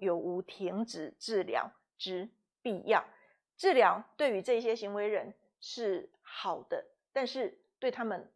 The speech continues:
也是一种负担。好，所以我们的法律它做了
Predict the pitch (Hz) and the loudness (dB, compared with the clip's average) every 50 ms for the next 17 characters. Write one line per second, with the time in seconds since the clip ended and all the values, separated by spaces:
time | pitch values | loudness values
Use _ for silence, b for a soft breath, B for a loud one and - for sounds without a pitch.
0 | _ - - 185 165 - - - 220 202 180 - - _ _ _ _ _ _ _ | _ -10 -8 -8 -6 -6 -8 -6 -4 -4 -4 -4 -8 _ _ _ _ _ _ _
1 | - 220 - - - 185 - 151 - - _ _ _ _ _ _ - 262 220 175 | -10 -8 -8 -4 -4 -4 -4 -4 -10 -16 _ _ _ _ _ _ -10 -8 -8 -4
2 | - 185 185 190 190 190 208 _ - - - - - - 196 208 202 165 - _ | -2 -2 -2 -2 -4 -8 -14 _ -14 -14 -14 -10 -4 -2 -2 -2 -2 -4 -8 _
3 | _ _ _ _ _ _ - 185 180 185 185 202 202 - 185 165 135 143 196 220 | _ _ _ _ _ _ -10 -8 -8 -6 -6 -6 -2 0 -2 -2 -2 -2 -4 -4
4 | 196 - - _ - 202 196 208 - 233 220 196 165 151 127 - | -4 -6 -10 _ -10 -10 -10 -8 -4 -2 0 0 0 -2 -6 -8